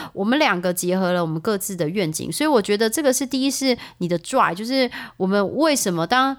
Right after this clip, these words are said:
创业很苦嘛，就是经常求爹求娘的，然后常常有时候连和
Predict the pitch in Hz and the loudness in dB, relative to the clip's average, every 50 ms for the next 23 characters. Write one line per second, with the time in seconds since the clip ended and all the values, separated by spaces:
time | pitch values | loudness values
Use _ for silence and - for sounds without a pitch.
0 | - - - - - 302 294 285 254 226 196 208 - - 220 160 139 147 143 147 | -10 -16 -8 -4 0 2 4 4 4 2 2 0 -2 -2 -2 0 0 0 0 0
1 | 156 196 220 233 240 220 247 247 247 226 196 175 175 185 180 - 254 - - - | -2 -2 -4 -4 -2 0 0 0 2 2 2 2 2 0 -2 -6 -12 -8 -4 -4
2 | 185 180 220 214 208 208 - 196 170 175 180 170 151 139 143 151 160 165 156 147 | -2 0 2 2 0 2 2 0 2 2 2 2 0 0 0 0 0 0 2 0
3 | 147 147 147 151 156 208 208 196 190 185 - 302 240 - - - - 202 190 214 | 0 0 -2 -2 0 2 2 2 2 0 -2 -6 -14 -12 -8 -2 0 2 2 2
4 | 240 233 226 208 175 - - 220 220 208 196 175 165 175 180 - 185 170 | 2 2 2 2 2 2 2 2 2 2 2 2 2 2 2 2 0 -2